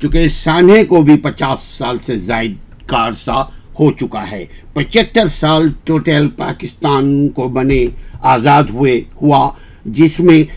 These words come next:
دونوں پاکستان، یعنی مشرقی پاکستان، مغربی پاکستان کے مجموعی طور پر اگر ہم دیکھیں تو کتنے لوگ مارے گئے؟ بیس لاکھ تو صرف نائنٹین فورٹی سیون میں مارے گئے، اور لگ بھگ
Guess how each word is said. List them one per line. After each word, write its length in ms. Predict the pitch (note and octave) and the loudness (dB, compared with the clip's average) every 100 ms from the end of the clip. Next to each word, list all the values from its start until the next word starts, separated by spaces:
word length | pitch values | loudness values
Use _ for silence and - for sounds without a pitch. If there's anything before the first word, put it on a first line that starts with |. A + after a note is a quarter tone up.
| - | -14
دونوں 500 | B2 F3+ A3 C4+ B3+ | -2 2 4 4 2
پاکستان، 680 | E3 C3+ B2+ - A2 G2+ A2 | 0 -4 -6 -10 -8 -6 -6
یعنی 180 | A#2 | -4
مشرقی 520 | A#2+ F3 D#3 E3+ E3 D3+ | 0 0 0 -4 0 -2
پاکستان، 580 | C#3+ C3 - C3+ C3 | -2 -8 -6 -4 -2
مغربی 380 | C3+ C3+ C#3+ C3+ | -2 -2 -2 -4
پاکستان 640 | - B2+ A#2 A#2 B2 B2+ A#2 | -4 -6 -8 -10 -8 -8 -6
کے 120 | C3 | -4
مجموعی 680 | A2+ B2 D3+ D3 G3 A#3+ F#3 | 0 0 2 2 2 2 2
طور 240 | D3 C#3 | 0 -2
پر 220 | - A#2+ | -4 -8
اگر 220 | B2 C3 | -6 -6
ہم 360 | A#2+ B2 B2+ G#2+ G#2 | -6 -6 -6 -8 -6
دیکھیں 360 | C3+ - C3 G2+ - - - - | -8 -6 -8 -8 -12 -18 -20 -8
تو 80 | D#3 | -8
کتنے 500 | - F#3+ - G3+ F3+ | -4 -4 0 4 6
لوگ 320 | E3 E3+ C#3+ | 6 4 4
مارے 420 | C#3+ C3 C3+ B2 | 2 2 0 -2
گئے؟ 220 | A2+ - - - - - | -4 -6 -12 -18 -20 -20
بیس 480 | - - D#3 A3 G3+ - A2+ | -18 0 2 4 2 -4 -6
لاکھ 540 | G#2+ B2 D#3+ E3+ - | -2 4 4 4 -2
تو 180 | F3 F3+ | 0 0
صرف 320 | F3 D#3 D3+ | 0 -2 2
نائنٹین 320 | D3+ D3+ C#3+ C#3+ | 2 2 2 -2
فورٹی 240 | D#3 C#3 | -2 -4
سیون 460 | - - E3 D3+ D3 | -6 -2 0 4 4
میں 80 | C3+ | 2
مارے 300 | B2 A2+ G#2+ | -2 -4 -6
گئے، 180 | G#2+ G2 - - - - | -8 -12 -18 -20 -20 2
اور 400 | F3 A#3 F#3+ B2+ - - | 6 8 6 4 -4 -6
لگ 440 | D3 D#3 A#3 A#3+ G#3 | 0 4 4 4 2
بھگ 260 | G#3+ G#3 | 2 2